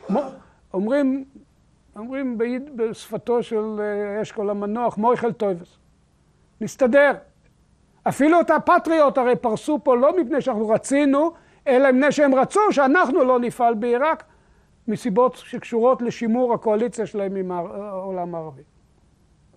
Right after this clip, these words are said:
אנחנו לא צריכים, אה, תראה, צ'רצ'יל אמר,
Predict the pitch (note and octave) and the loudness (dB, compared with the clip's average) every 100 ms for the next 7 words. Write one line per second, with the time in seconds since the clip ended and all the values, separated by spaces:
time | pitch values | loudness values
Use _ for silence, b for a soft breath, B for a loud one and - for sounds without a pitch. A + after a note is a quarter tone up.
0 | _ _ _ _ b b b b b - | _ _ _ _ b b b b b -4
1 | G#3 A3 B3+ - A3+ G#3 - _ _ _ | 0 2 2 0 -2 -2 -10 _ _ _
2 | - G#3 - F#3+ A#3+ G#3+ - D#4+ - C4 | -12 -12 -12 -6 0 0 4 2 4 2
3 | G#3 A3 A#3 G#3+ | 4 4 4 4